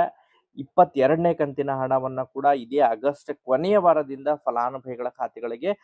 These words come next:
ಜಮಾ ಆಗುವಂತಹ ಹಂಡ್ರೆಡ್ ಪರ್ಸೆಂಟ್ ಗ್ಯಾರಂಟಿ ಈಗಾಗಲೇ ಲಭ್ಯವಾಗ್ತಾ ಇದ್ದಾವೆ ಸ್ನೇಹಿತರೆ. ಹೌದು ಸ್ನೇಹಿತರೆ, ಗೃಹಲಕ್ಷ್ಮಿ ಯೋಜನೆಯ ಇಪ್ಪತ್ತೆರಡನೇ ಕಂತಿನ ಹಣದ ಬಿಲ್ಲಿಂಗ್ ಪ್ರಕ್ರಿಯೆ ಕಂಪ್ಲೀಟ್ ಆಗಿದೆ ಎಂಬುದರ ಬಗ್ಗೆ ಮಾಹಿತಿಗಳು ಲಭ್ಯವಾಗ್ತಾ ಇದ್ದು,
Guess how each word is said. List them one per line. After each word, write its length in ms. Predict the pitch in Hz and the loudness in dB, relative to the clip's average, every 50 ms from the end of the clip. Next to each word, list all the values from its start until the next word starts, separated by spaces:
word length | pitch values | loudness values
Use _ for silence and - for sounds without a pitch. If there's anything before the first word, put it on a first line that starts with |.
| _ _ _ _ _ _ - | _ _ _ _ _ _ -4
ಜಮಾ 280 | 120 135 135 147 156 160 | -2 0 0 2 2 2
ಆಗುವಂತಹ 500 | 151 139 143 139 135 - 135 135 135 147 143 143 | 2 0 -2 -4 -2 -2 -4 -2 -2 -4 -4 -4
ಹಂಡ್ರೆಡ್ 320 | 127 113 123 120 131 123 - - | -4 -6 -6 -6 -8 -8 -6 -6
ಪರ್ಸೆಂಟ್ 440 | 127 120 117 - 135 131 131 123 | -8 -8 -6 -8 -10 -10 -8 -10
ಗ್ಯಾರಂಟಿ 460 | 123 104 110 104 110 120 120 123 - 120 110 107 104 104 104 98 - - | -8 -6 -4 -4 -2 -4 -6 -8 -12 -12 -8 -6 -4 -4 -4 -6 -8 -8
ಈಗಾಗಲೇ 400 | 110 107 107 104 110 120 127 120 | -4 0 0 0 0 0 -4 -4
ಲಭ್ಯವಾಗ್ತಾ 540 | 113 107 107 120 123 117 113 110 _ - | -4 -4 -4 -4 -2 0 0 0 _ -4
ಇದ್ದಾವೆ 200 | 120 113 113 113 | -8 -6 -6 -8
ಸ್ನೇಹಿತರೆ. 320 | 113 _ 123 113 - - 123 | -10 _ -12 -12 -12 -10 -8
ಹೌದು 240 | 113 127 139 143 139 | -8 -6 -6 -8 -10
ಸ್ನೇಹಿತರೆ, 380 | _ - 131 113 - - 135 | _ -12 -14 -12 -10 -10 -10
ಗೃಹಲಕ್ಷ್ಮಿ 520 | 120 113 117 120 120 123 - _ - 127 123 | -8 -4 -4 -4 -4 -4 -8 _ -16 -16 -12
ಯೋಜನೆಯ 500 | 120 120 113 110 113 120 127 131 156 185 202 - _ - _ _ _ _ | -10 -10 -10 -10 -10 -12 -8 -4 -2 -2 -2 -4 _ -18 _ _ _ _
ಇಪ್ಪತ್ತೆರಡನೇ 640 | - - _ 185 175 - - 139 135 151 156 165 165 | -20 -4 _ 0 0 2 4 4 4 4 2 0 0
ಕಂತಿನ 360 | - - 147 143 - 147 143 | 0 -2 -4 -4 -4 -4 -2
ಹಣದ 440 | 143 143 139 135 131 131 127 143 147 131 113 107 | -2 -2 -2 0 0 2 4 4 4 2 2 -2
ಬಿಲ್ಲಿಂಗ್ 360 | 123 131 139 156 185 185 170 | -8 -6 -2 -2 -2 -2 -2
ಪ್ರಕ್ರಿಯೆ 540 | - - 147 139 - - 139 143 147 156 165 | -2 0 0 0 0 -4 -6 -4 -2 -2 -2
ಕಂಪ್ಲೀಟ್ 680 | 156 _ - 120 131 147 156 - - 160 160 151 139 139 | -2 _ 0 0 0 0 -4 -6 -2 -2 0 0 2 2
ಆಗಿದೆ 320 | 131 127 123 131 127 135 | 0 0 0 -4 -4 -4
ಎಂಬುದರ 320 | 131 127 127 123 120 127 | -4 -4 -4 -6 -6 -6
ಬಗ್ಗೆ 300 | 123 113 117 117 117 135 | -6 -6 -6 -8 -6 -8
ಮಾಹಿತಿಗಳು 640 | 131 123 117 113 120 127 127 - - 117 123 131 135 | -6 -4 -4 -4 -4 -6 -12 -20 -10 -6 -4 -2 -2
ಲಭ್ಯವಾಗ್ತಾ 580 | 127 120 110 117 120 123 117 110 - - 123 | -2 -2 -4 -2 -2 0 -2 -2 -2 -4 -4
ಇದ್ದು, 260 | 117 113 113 131 190 | -4 -2 -2 -2 -2